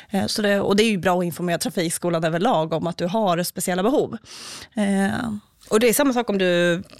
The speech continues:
Speaker 2: pratar andra språk, tänker jag.
Speaker 1: Ja,
Speaker 2: Då kan man
Speaker 1: precis.
Speaker 2: också, mm,
Speaker 1: Mm.
Speaker 2: få
Speaker 1: Det är
Speaker 2: den
Speaker 1: inte
Speaker 2: möjligheten.
Speaker 1: alltid det går igenom,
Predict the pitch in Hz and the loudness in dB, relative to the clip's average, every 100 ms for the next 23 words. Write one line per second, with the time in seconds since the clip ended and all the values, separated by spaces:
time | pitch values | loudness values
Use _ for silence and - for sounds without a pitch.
0 | - 202 185 170 156 156 - 202 151 - | -6 -4 0 2 2 0 0 0 0 -2
1 | 151 139 302 156 - 196 175 170 156 151 | -4 0 0 0 0 2 2 2 0 -2
2 | - 175 156 151 226 226 226 - - 285 | 0 0 2 2 2 2 2 2 2 2
3 | - 294 262 254 262 226 214 208 190 185 | 2 0 0 -2 -2 -2 0 0 0 0
4 | 180 180 | 0 -2